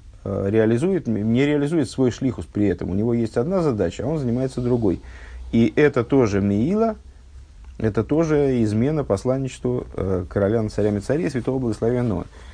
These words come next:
А Раби Йоханан бен Закай, э, из Едн Рега Гем Гивен,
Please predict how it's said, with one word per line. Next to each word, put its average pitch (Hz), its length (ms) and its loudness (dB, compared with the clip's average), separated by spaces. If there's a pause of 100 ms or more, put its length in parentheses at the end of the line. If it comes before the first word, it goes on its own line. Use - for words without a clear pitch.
(240)
А 104 340 8
Раби 175 320 4
Йоханан 131 800 2 (400)
бен 143 380 2
Закай, 117 640 0
э, 110 340 0 (100)
из 123 280 0
Едн 175 520 0
Рега 160 420 2
Гем 117 320 0
Гивен, 147 480 0